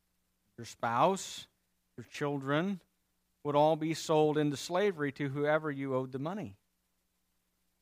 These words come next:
Now, that would obviously make you very careful about going down to see the bank. But if you couldn't pay your debts,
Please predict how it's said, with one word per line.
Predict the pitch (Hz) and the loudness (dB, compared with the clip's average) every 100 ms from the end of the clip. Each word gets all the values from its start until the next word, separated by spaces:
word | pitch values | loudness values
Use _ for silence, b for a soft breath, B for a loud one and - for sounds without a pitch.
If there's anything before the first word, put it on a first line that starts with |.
| _ _ _ _ _ | _ _ _ _ _
Now, | 123 | -8
that | 156 170 | -4 0
would | 160 | 2
obviously | 156 147 - | 2 0 -4
make | 139 139 131 | -4 -4 -4
you | 139 | -6
very | 127 120 120 | -4 -4 -4
careful | - 247 202 156 143 | -4 -4 -4 -6 -4
about | 135 135 | -2 -2
going | 127 131 120 | -2 -4 -4
down | 110 113 | -4 -6
to | 113 127 | -8 -12
see | 120 | -12
the | 104 | -10
bank. | 113 170 147 92 _ _ _ _ _ _ _ _ _ _ _ _ _ _ _ _ _ _ _ _ _ _ _ _ _ _ _ _ _ _ _ _ _ _ _ _ _ _ _ _ _ _ _ _ _ _ _ _ _ _ - | 2 4 4 0 _ _ _ _ _ _ _ _ _ _ _ _ _ _ _ _ _ _ _ _ _ _ _ _ _ _ _ _ _ _ _ _ _ _ _ _ _ _ _ _ _ _ _ _ _ _ _ _ _ _ 2
But | 160 | 2
if | 156 | 2
you | 170 | -2
couldn't | 151 196 196 | 0 0 2
pay | 180 170 | 2 2
your | 156 | -2
debts, | 147 190 143 135 - - | 0 2 2 0 -8 -14